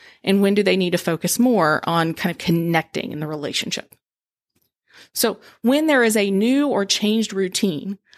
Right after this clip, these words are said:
whether it's an existing routine that is new to that person, maybe they're new in role, so it's new to them,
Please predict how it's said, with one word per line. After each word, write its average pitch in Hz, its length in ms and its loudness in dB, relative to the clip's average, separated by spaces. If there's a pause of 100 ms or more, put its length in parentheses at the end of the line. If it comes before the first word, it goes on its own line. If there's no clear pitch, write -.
(180)
whether 220 260 2
it's 214 140 0
an 208 60 2
existing 233 460 0
routine 226 480 0
that 180 140 0
is 165 160 -2
new 233 380 2
to 247 160 0
that 214 220 -2
person, 208 520 -2
maybe 185 220 -2
they're 196 160 0
new 202 320 -2
in 214 140 2
role, 180 300 2
so 185 160 -2
it's 165 120 -4
new 233 260 4
to 233 100 2
them, 190 380 0